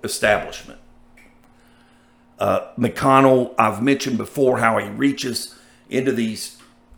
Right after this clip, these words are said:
Senate races across the country. He wants people in the Senate that he can control.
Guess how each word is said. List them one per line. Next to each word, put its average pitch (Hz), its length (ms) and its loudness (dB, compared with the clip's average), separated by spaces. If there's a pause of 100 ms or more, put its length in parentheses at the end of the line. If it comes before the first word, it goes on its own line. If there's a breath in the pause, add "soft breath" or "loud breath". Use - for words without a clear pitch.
(200)
Senate 143 480 0
races 120 520 -6
across 113 480 -2
the - 80 -12
country. 143 600 2 (340 loud breath)
He - 160 -2
wants 147 400 4
people 139 640 -2
in 139 180 -2
the 156 80 -6
Senate 117 580 -2 (520 soft breath)
that 113 140 -2
he 131 140 -4
can 117 200 -4
control. - 680 -4